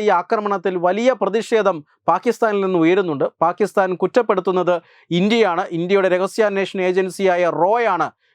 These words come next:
ഇത്തരത്തിൽ ഏജന്റുമാരെ ഉപയോഗിച്ചുകൊണ്ട് ലഷ്കർ ഭീകരരെ കൊന്നൊടുക്കുന്നത് എന്നാണ് പാകിസ്ഥാൻ ആരോപിക്കുന്നത്. എങ്ങനെ കൊല്ലാതിരിക്കും എന്ന ചോദ്യമാണ് ഇപ്പോൾ പുറത്തുവരുന്നത്. അതായത്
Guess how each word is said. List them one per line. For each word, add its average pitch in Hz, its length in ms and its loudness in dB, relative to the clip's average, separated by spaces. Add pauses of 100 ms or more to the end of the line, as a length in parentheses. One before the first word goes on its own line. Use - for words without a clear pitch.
ഇത്തരത്തിൽ 180 480 2 (420)
ഏജന്റുമാരെ 208 640 2
ഉപയോഗിച്ചുകൊണ്ട് 170 720 0 (240)
ലഷ്കർ 170 340 0 (120)
ഭീകരരെ 175 420 2 (120)
കൊന്നൊടുക്കുന്നത് 175 640 0 (340)
എന്നാണ് 180 340 2 (140)
പാകിസ്ഥാൻ 170 520 0 (280)
ആരോപിക്കുന്നത്. 156 600 -2 (400)
എങ്ങനെ 262 300 2 (120)
കൊല്ലാതിരിക്കും 226 640 0 (140)
എന്ന 185 120 0 (100)
ചോദ്യമാണ് 185 480 0 (160)
ഇപ്പോൾ 208 240 0 (100)
പുറത്തുവരുന്നത്. 151 640 -2 (160)
അതായത് 196 340 2